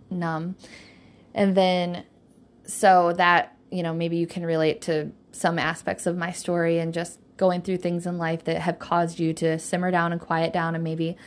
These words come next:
see those fan-, like, the, the flames within you, like the word talks about being hot for the Lord or whatever, maybe just those flames within you have just dwindled a little bit. Like, you're still living for the Lord, you're still going to church on Sundays, you're still in your word,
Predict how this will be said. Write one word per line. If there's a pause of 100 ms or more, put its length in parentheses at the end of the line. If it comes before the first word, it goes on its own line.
(300)
see
those
fan-,
like,
the, (220)
the
flames
within
you,
like (220)
the (140)
word
talks
about
being (300)
hot
for
the
Lord
or
whatever,
maybe
just
those
flames
within
you
have
just
dwindled
a
little
bit.
Like,
you're
still
living
for
the
Lord,
you're
still
going
to
church
on
Sundays,
you're
still
in
your
word,